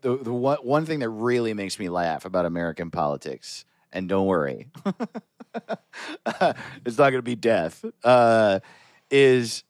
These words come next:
there, like, in certain ways, we are, uh, we are just really babies.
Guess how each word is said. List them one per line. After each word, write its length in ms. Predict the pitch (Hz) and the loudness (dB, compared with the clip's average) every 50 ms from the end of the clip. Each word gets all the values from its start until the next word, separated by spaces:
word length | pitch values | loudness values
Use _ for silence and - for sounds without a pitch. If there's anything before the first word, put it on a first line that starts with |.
| _ _ _ _ _ _ _ _ _ | _ _ _ _ _ _ _ _ _
there, 260 | 135 127 156 170 190 - _ _ _ _ _ - | 2 2 2 2 2 -2 _ _ _ _ _ 2
like, 260 | 151 151 151 143 - | 4 4 4 4 2
in 140 | 160 160 156 | -4 -4 -4
certain 340 | - - 165 180 190 180 | -2 0 0 0 2 2
ways, 240 | 165 156 147 135 113 | 2 2 2 2 0
we 220 | 113 117 123 123 120 | 0 -2 0 2 4
are, 720 | 117 113 110 107 104 98 98 95 92 90 87 87 101 - _ _ _ _ _ _ _ _ _ _ _ - | 4 4 4 4 2 2 2 0 0 -2 -4 -4 -8 -10 _ _ _ _ _ _ _ _ _ _ _ 0
uh, 680 | 104 104 101 98 90 85 80 78 73 65 64 60 62 - _ _ _ _ _ _ _ _ - | 2 4 4 4 2 0 -2 -4 -6 -8 -10 -12 -16 -18 _ _ _ _ _ _ _ _ -8
we 140 | 117 120 127 | -4 -4 -4
are 60 | 123 | -2
just 180 | 113 120 107 | -4 -6 -8
really 600 | 107 95 90 98 98 104 117 123 123 120 120 113 | -10 -10 -8 -6 -4 -2 0 0 2 2 0 0
babies. 800 | 107 95 - 85 80 78 71 69 62 53 - - - - - - | -2 -4 -4 -6 -6 -6 -8 -10 -10 -12 -12 -14 -14 -16 -16 -18